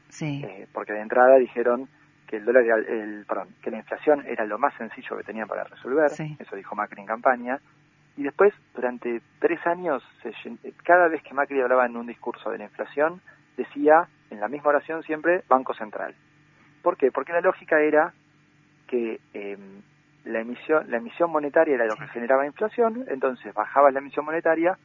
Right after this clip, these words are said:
Speaker 2: bajaba la inflación. Y eso lle-, llevaba a negar, por ejemplo, que una devaluación tuviera efectos en la inflación, o que el aumento de tarifas tuviera efectos en la inflación. Algo que, así como os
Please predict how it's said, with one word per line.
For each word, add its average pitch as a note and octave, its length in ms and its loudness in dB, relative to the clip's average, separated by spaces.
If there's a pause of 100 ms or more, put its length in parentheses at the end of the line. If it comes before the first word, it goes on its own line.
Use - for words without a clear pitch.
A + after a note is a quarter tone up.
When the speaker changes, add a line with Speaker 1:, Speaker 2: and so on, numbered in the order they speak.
(180)
Speaker 2:
bajaba C3+ 340 6
la A#2+ 80 -2
inflación. G#2+ 500 -10 (640)
Y D#3+ 60 -6
eso - 140 2
lle-, E3 340 0 (100)
llevaba D3+ 580 8 (360)
a B2+ 140 4
negar, D3+ 480 8
por B2 140 0
ejemplo, D3 440 0
que - 120 -6
una B2+ 200 0
devaluación B2 720 2
tuviera B2 260 -2
efectos B2+ 380 -6 (160)
en A2+ 100 -14
la G#2+ 80 -14
inflación, B2 520 -2 (520)
o C3+ 120 2
que A#2+ 200 0
el A#2 60 0
aumento C3+ 320 2
de B2 80 4
tarifas C3+ 480 2 (280)
tuviera A2+ 220 -6
efectos A2+ 380 -8
en G#2 120 -16
la G#2 80 -14
inflación. G2 460 -12 (320)
Algo D3 180 12
que, B2+ 220 4
así A#2 300 -4
como C3 260 2
os - 180 -6